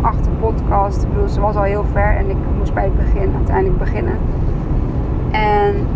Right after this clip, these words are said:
zij heeft mij zo geïnspireerd. Zij heeft mij zo op een ander level gebracht. Naast Kim werd het Koekeroe, werd het Michael Pilarczyk. Ehm,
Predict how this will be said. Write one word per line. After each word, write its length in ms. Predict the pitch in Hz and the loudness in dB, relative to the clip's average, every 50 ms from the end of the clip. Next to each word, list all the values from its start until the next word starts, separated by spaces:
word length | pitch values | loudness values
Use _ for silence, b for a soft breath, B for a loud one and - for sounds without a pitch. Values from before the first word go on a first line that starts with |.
| - - - - | 0 0 0 0
zij 540 | - - - - 233 214 214 220 233 240 226 226 | 0 0 0 2 2 2 2 2 2 2 2 2
heeft 340 | 220 220 220 214 - - | 2 2 2 2 0 0
mij 280 | - 190 185 185 190 185 - - - - | 0 0 2 2 2 2 2 2 2 2
zo 400 | - - - 190 190 208 226 220 | 0 0 0 2 2 2 2 2
geïnspireerd. 920 | - - - - - - - - - 208 196 190 185 180 180 - - - - - | 2 0 0 0 2 2 2 2 2 2 2 2 2 2 2 2 0 0 0 0
Zij 300 | - - - 208 202 370 | 0 2 2 2 2 2
heeft 300 | - 381 381 370 - - | 2 2 2 2 2 2
mij 260 | - 370 370 370 359 - - | 0 2 2 2 2 2 2
zo 340 | - - - - 233 226 233 | 2 0 0 2 2 4 4
op 240 | 240 - - - - | 2 2 0 0 0
een 100 | - 180 | 0 2
ander 240 | 196 196 196 196 190 | 2 2 2 2 2
level 340 | 190 190 190 185 185 180 180 175 | 2 0 0 0 -2 -2 -2 0
gebracht. 520 | - - - - - - - - - - - B B B B B B B B B - - | 0 0 2 0 0 0 0 -2 -2 0 0 B B B B B B B B B 0 0
Naast 460 | - 226 233 240 247 220 - - - | 0 2 2 2 2 2 0 -2 -2
Kim 280 | - 233 233 240 220 220 | 0 0 0 0 0 0
werd 200 | 214 208 202 208 | 0 0 0 0
het 140 | - - - - - | 0 0 -2 0 0
Koekeroe, 720 | - - - - - 202 196 147 - - 226 233 226 - | 0 0 0 0 0 0 2 2 2 2 2 2 0 0
werd 220 | - 208 202 - - | 2 2 2 2 0
het 140 | - - 214 | 0 0 0
Michael 360 | 202 196 202 214 208 - - - | 0 0 0 0 -2 -2 -2 -2
Pilarczyk. 720 | 220 220 220 214 214 214 220 214 - - 214 208 208 202 - - - - - - - - - - - - - - | 0 0 0 0 0 0 0 0 0 0 0 0 0 0 0 0 0 0 0 0 0 0 0 -2 -2 -2 -2 -2
Ehm, 680 | - 202 196 202 208 214 208 208 202 - - - - - | 0 0 0 2 2 2 2 0 0 0 0 0 0 0